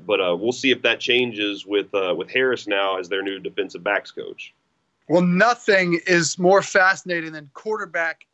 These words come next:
Speaker 2: discussion and some wild theories thrown out there. Corey Majors with us, one oh five three The Fan in Dallas.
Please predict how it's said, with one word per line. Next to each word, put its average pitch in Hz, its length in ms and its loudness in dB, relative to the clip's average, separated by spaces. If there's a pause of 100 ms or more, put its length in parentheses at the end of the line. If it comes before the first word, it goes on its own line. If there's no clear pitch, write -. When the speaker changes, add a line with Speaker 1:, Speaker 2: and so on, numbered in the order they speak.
(240)
Speaker 2:
discussion 160 840 0
and 165 160 -4
some 165 200 -8
wild 185 420 2
theories 185 380 -4
thrown 156 240 -4
out 151 180 -4
there. 151 240 -4 (240)
Corey 214 280 6
Majors 185 580 2
with - 80 -10
us, 151 180 -6
one 165 140 4
oh 165 100 4
five 165 340 4
three 165 220 4
The 147 80 0
Fan 156 380 2
in 143 160 -12
Dallas. 170 580 2